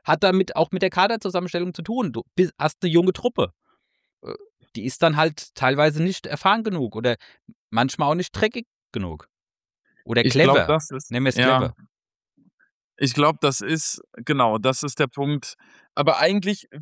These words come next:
Speaker 2: will ich das auch nicht so gelten lassen, weil diese spielen doch auch auf allerhöchstem Niveau Fußball, auch schon auch in der Jugend. Und da wird denen auch beigebracht, leg dich hin in der Nachspielzeit, äh, X Y Z.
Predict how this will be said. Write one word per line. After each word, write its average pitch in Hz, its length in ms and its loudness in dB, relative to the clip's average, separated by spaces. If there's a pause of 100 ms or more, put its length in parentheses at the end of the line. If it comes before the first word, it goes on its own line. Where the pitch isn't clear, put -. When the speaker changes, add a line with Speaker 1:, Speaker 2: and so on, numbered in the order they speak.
(100)
Speaker 2:
will 196 220 -2
ich 202 120 -2
das 196 180 0
auch 185 120 4
nicht 202 140 0
so 180 140 -2
gelten 147 320 2
lassen, 156 420 -2
weil 151 180 2
diese 151 340 -4
spielen 175 360 -2
doch 165 160 2
auch 165 240 2
auf - 240 0
allerhöchstem 156 640 0
Niveau 151 300 0
Fußball, 151 540 -2
auch 127 160 0
schon 147 200 -2
auch 107 220 0
in 156 180 0
der 143 100 4
Jugend. 143 480 0
Und 131 140 -2
da 127 100 0
wird 139 180 -2
denen 147 140 0
auch 139 220 2
beigebracht, 123 640 0
leg 131 180 -2
dich 139 160 -4
hin 151 180 -2
in 143 120 -4
der 123 100 2
Nachspielzeit, 127 840 0 (480)
äh, 127 320 4 (120)
X 156 240 -2
Y 139 460 0
Z. 160 280 0